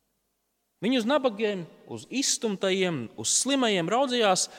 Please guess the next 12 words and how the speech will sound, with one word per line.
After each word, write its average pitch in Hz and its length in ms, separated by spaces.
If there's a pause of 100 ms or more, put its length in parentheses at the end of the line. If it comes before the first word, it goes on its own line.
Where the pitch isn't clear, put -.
(140)
no 170 120
milzīga 208 580
augsta 185 320
plaukta. - 640 (1600)
Uz 139 180
cilvēkiem, 269 480
kuriem 233 320
ir 208 140 (680)
tikpat - 380
kā 277 160
nekādas 269 600
cerības 117 800